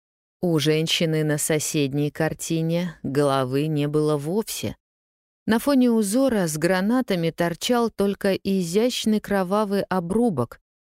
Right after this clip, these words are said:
кусок её шеи, на котором болтался кулон с изображением старой луны. "Отец не мог повесить такое",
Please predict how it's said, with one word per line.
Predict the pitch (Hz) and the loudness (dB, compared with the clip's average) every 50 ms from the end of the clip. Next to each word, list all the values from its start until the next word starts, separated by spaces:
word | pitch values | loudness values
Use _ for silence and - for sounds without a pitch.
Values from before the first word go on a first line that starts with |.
| _ _ _ | _ _ _
кусок | - 202 196 - - 233 208 - - | -4 -2 -2 0 0 0 0 -2 -2
её | 180 185 175 170 185 180 | -2 -2 0 0 0 0
шеи, | - - - 240 233 214 165 127 117 123 - _ _ _ _ _ _ _ _ - | 0 0 2 2 2 2 2 0 -2 -4 -8 _ _ _ _ _ _ _ _ -2
на | 185 202 196 | 0 0 0
котором | - 190 180 175 - 196 196 190 175 170 | 2 0 0 0 0 0 0 0 0 0
болтался | 160 165 156 156 160 - 190 185 180 165 - - 147 - | 0 2 2 0 0 0 0 -2 -2 -2 -4 -4 -4 -4
кулон | - - 160 160 160 170 185 202 185 160 | -2 -2 0 0 0 0 0 0 -2 -2
с | - - 151 | -2 -2 -2
изображением | 147 135 147 143 135 143 147 143 135 151 170 170 160 143 135 135 131 | -2 0 -2 -2 0 0 0 0 0 0 -2 -2 0 0 -2 -2 -2
старой | - - - - 160 151 143 135 127 127 | -4 -6 -4 -2 -2 0 0 0 0 0
луны. | 131 131 139 139 135 135 131 123 123 - _ _ _ _ _ _ _ _ _ _ _ _ _ _ _ _ _ - | 0 -2 -2 -2 -2 -2 -4 -4 -6 -8 _ _ _ _ _ _ _ _ _ _ _ _ _ _ _ _ _ -10
"Отец | 165 143 - - - - 120 117 139 - - - - | -8 -8 -8 -10 -8 -4 -2 -2 -2 -2 -6 -8 -6
не | 156 151 151 143 | -4 -2 -2 -2
мог | 143 143 143 170 214 240 - - - | -2 -2 -2 -2 -4 -4 -6 -10 -6
повесить | _ - - 247 226 208 214 190 139 127 - - 123 - - - - - - _ | _ -2 0 0 0 0 0 -2 -2 -2 -6 -8 -10 -10 -10 -12 -12 -12 -12 _
такое", | - 190 165 - _ - 196 196 170 135 120 120 - - | -6 -6 -6 -6 _ -6 -4 -2 0 0 0 -2 -4 -8